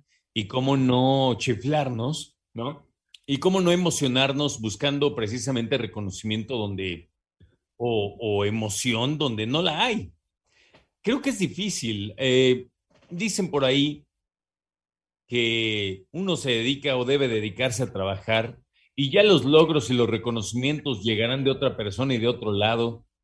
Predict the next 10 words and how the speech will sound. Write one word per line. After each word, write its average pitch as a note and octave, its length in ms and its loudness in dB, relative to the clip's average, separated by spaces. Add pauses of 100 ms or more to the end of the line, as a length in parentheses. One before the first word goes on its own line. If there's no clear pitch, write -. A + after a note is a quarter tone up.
(160)
porque A#2 520 0
nosotros, A2+ 580 -2
pues, A2+ 80 -10
deberíamos A#2 480 2
estar B2+ 240 -2
muy C3 180 2
ocupados A#2+ 600 -2
precisamente A2 1040 -6 (440)
trabajando, D3+ 640 0
¿no? B2+ 260 -8